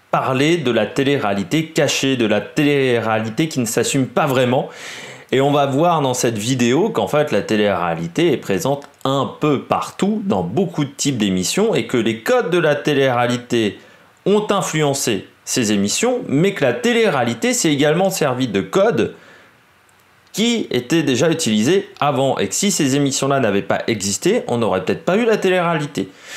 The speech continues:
et que vous en aviez peut-être pas forcément confiance. Alors la télé-réalité,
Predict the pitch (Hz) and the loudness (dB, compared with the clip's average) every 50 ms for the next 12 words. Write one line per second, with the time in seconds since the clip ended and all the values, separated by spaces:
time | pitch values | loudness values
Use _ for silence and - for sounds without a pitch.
0 | - - - - - _ _ _ - - - - - - - 104 107 104 101 98 | -14 -16 -16 -18 -20 _ _ _ -20 -12 -10 -10 -10 -8 -4 -2 -2 0 0 0
1 | 98 92 82 87 92 90 - - 98 - - - 240 226 - 180 - - 175 185 | -2 -2 0 -2 -4 -2 -2 -4 -4 -2 0 -2 0 0 0 -2 0 0 0 0
2 | 214 214 - 165 139 - - - - - - - - _ _ - - 170 156 131 | 0 0 0 -2 -2 -2 -4 -6 -6 -10 -12 -12 -18 _ _ -2 0 2 2 2
3 | 139 156 214 247 226 226 214 202 190 170 151 139 131 131 127 - 180 208 220 - | 2 2 2 2 2 2 2 2 2 2 2 2 0 -2 0 0 0 0 0 -2